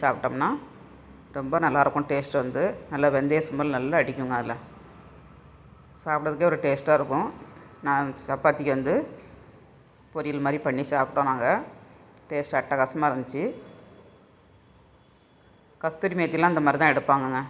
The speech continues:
முளைக்க போட்டு முளை கட்டி வந்த உடனே அப்படியே கட் பண்ணி காய போட்டு எடுத்தாங்கன்னா அப்படியே ஒரு மணம் மணக்கும் அது. இப்போ மேலே வந்து மண்ணை போட்டாச்சு. லேசாக தூத்திக்கோங்க, ரொம்ப போடக்கூடாது. நம்ம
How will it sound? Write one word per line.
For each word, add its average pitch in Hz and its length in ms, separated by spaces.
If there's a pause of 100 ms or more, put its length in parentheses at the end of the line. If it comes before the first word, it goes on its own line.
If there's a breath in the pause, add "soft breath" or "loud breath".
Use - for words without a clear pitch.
முளைக்க 139 320
போட்டு 131 220 (1000)
முளை 151 180
கட்டி 156 220
வந்த 147 180
உடனே 143 240 (220)
அப்படியே 139 280
கட் 143 180
பண்ணி 147 240
காய 139 220
போட்டு 147 220
எடுத்தாங்கன்னா 147 380
அப்படியே 143 240
ஒரு 143 120
மணம் 135 220
மணக்கும் 127 280
அது. 120 160 (2750)
இப்போ 147 140 (100)
மேலே 147 260
வந்து 147 180 (460)
மண்ணை 139 260
போட்டாச்சு. 135 520 (1600)
லேசாக 170 340
தூத்திக்கோங்க, 156 520 (460)
ரொம்ப 160 300
போடக்கூடாது. 131 500 (840)
நம்ம 151 100